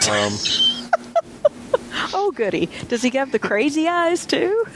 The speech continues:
Speaker 1: He's, he's scrawny, he's got a scruffy beard, uh, kind of longish hair, uh, a hat, you know, uh, the, um,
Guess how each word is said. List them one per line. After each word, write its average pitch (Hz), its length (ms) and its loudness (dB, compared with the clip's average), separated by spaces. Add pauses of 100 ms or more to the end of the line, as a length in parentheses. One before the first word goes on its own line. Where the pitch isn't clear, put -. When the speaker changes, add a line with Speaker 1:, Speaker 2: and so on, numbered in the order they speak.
Speaker 1:
He's, 156 240 -2
he's 147 240 0
scrawny, 156 720 2
he's 143 400 -4
got 123 240 0
a - 40 0
scruffy 127 540 -2
beard, 117 580 0
uh, 110 280 0
kind 117 180 -2
of - 880 -8
longish 113 380 2
hair, 107 340 4 (480)
uh, 101 220 0
a 104 80 -2
hat, 113 380 0 (500)
you 113 60 -6
know, 98 320 0 (380)
uh, - 280 -4 (140)
the, 101 260 0
um, 98 340 0